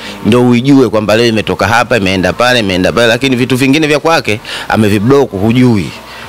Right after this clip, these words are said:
Kwa hiyo ni style tu ya mtu anavyoishi mwenyewe. Mimi mwenyewe nimependa kuishi kwamba natoa kile ambacho ninacho, narusha, umeona, eh?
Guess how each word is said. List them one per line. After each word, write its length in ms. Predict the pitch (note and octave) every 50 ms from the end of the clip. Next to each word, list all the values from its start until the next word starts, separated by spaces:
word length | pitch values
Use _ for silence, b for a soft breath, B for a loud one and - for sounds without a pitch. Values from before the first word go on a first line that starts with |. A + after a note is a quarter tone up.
| B
Kwa 100 | - D3
hiyo 120 | E3 F3+ D#3+
ni 160 | D3 C#3 B2+
style 340 | - - C#3+ D#3 D#3 C#3+ C3
tu 120 | A2 C#3
ya 120 | C3+ B2 A#2+
mtu 400 | B2+ B2+ - A#2+ A#2 A2+ A2+ - -
anavyoishi 640 | - G#2 G#2 G#2+ G2 D#2 G2 G#2 G#2+ G#2 - -
mwenyewe. 320 | G2 F#2+ F#2 F2 F2 F2+ F2+
Mimi 120 | A2+ C#3+
mwenyewe 240 | C#3+ C3 C3 B2+ B2
nimependa 460 | A#2 G#2 G2+ F#2 - B2+ B2 A2+ G#2
kuishi 280 | - B2 C3 B2 - B2+
kwamba 300 | B2 B2 A#2 G2+ F#2 - B B B B B B
natoa 320 | - G#2+ A2 - D3 C3+ B2
kile 180 | - C3+ B2+
ambacho 420 | A#2+ A#2 A#2 B2 A#2+ - C3+ - - - - -
ninacho, 540 | F2+ G2 G#2+ G#2 A#2+ C#3 C#3+ C#3 - D3+ C3+
narusha, 580 | A2+ F2+ E2 G2 A2+ A2+ - - B2 A2+ G#2+ - B B B B B B B - -
umeona, 400 | F#2+ G#2+ G#2+ G2+ F#2+ F2+ F#2+ G2+
eh? 60 | F#2